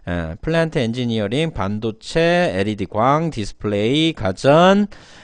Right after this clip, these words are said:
에, 컴퓨터 인프라, 인베디드 소프트웨어, 산업 일반 기계 시스템, 정밀 마이크로 기계 시스템, 어, 에너지 환경 기계 시스템, 세라믹 소재,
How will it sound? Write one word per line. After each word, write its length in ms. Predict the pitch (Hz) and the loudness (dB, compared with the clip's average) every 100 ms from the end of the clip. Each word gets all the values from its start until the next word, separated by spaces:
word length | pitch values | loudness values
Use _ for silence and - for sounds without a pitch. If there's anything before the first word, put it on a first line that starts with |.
| - | -12
에, 140 | 92 90 | -8 -6
컴퓨터 320 | 143 147 156 | -4 -2 0
인프라, 580 | 139 135 156 170 185 190 - | 0 4 10 12 12 10 6
인베디드 460 | 127 127 135 131 127 | 2 2 2 2 -2
소프트웨어, 640 | 131 - 139 131 147 165 | -4 -2 2 4 6 4
산업 320 | 160 147 139 | 4 2 2
일반 240 | 131 127 | 0 0
기계 220 | 120 117 113 | 0 -2 -2
시스템, 600 | - 107 - 147 156 165 | -4 -6 -4 -2 0 0
정밀 440 | 127 113 123 143 | -2 0 0 0
마이크로 360 | 131 104 104 107 | 0 0 -2 -4
기계 280 | 104 98 95 | -4 -4 0
시스템, 680 | - 95 - 127 151 175 175 _ - - - - - - - | -2 -2 -4 -2 0 -2 -6 _ -20 -20 -20 -20 -20 -10 -2
어, 220 | 104 101 | 0 2
에너지 280 | 107 127 123 | 2 2 0
환경 260 | 127 123 | 0 0
기계 220 | 117 110 107 | -2 -2 -4
시스템, 640 | - 104 101 143 156 180 | -4 -8 -4 -2 0 0
세라믹 400 | 165 123 120 117 | 0 0 0 -2
소재, 600 | - 98 - 151 170 170 | -4 -6 0 2 2 2